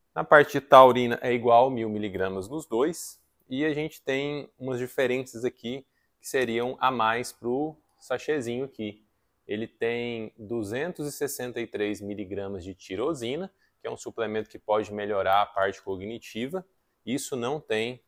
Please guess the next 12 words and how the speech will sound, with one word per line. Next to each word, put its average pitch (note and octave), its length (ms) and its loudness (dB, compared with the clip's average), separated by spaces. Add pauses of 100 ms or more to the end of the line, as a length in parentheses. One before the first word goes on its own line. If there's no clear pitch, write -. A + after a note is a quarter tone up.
(160)
no G#2 140 -14
pote, G#2 540 0
tá? G#2 280 -2 (220)
No D3+ 180 2
Edge D3 320 6
tem. C3 440 -4 (520)
Nessa G2 300 -6
outra G#2+ 320 -2
versão G#2 640 -4
aqui A2+ 520 -8
da G#2+ 140 2
Max, G2+ 640 -4